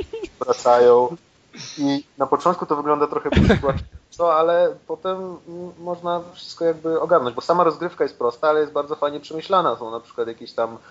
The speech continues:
Speaker 2: moduły radiowe, które się kupuje, które mają odpowiedni zasięg i jeśli na przykład jeden czołg, y, ma na przykład też zasięg, y, widzenia wroga, to też na przykład zależy od wieżyczki, ale jeśli zobaczy jakiegoś wroga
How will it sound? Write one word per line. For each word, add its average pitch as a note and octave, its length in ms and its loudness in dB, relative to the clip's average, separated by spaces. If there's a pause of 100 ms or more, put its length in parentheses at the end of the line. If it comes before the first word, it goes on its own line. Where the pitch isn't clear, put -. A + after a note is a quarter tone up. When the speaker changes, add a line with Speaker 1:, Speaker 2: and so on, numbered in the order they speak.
(220)
Speaker 2:
moduły B2+ 460 0
radiowe, B2 420 2
które A2 200 -14
się - 120 -18
kupuje, B2+ 320 -8
które A#2+ 200 -8
mają A#2 140 0
odpowiedni A#2 420 -10
zasięg C#3 540 -2
i A#2 140 -14
jeśli A2+ 260 -18
na G#2+ 120 -8
przykład A2 460 -4
jeden A#2 240 -4
czołg, A#2+ 360 2 (440)
y, G#2 240 -6 (420)
ma A2+ 220 2
na G#2+ 100 -2
przykład - 280 0
też A2+ 140 -4
zasięg, B2 440 0
y, A#2+ 40 -14 (440)
widzenia A#2+ 760 -2
wroga, A2+ 340 4
to - 80 -14
też - 200 -8
na A2+ 60 -12
przykład - 220 -6
zależy A2+ 200 0
od A#2+ 80 -6
wieżyczki, C3+ 420 -4
ale G#2 100 -4
jeśli A2+ 200 -12
zobaczy A#2+ 300 0
jakiegoś G#2+ 280 -14
wroga A#2+ 500 0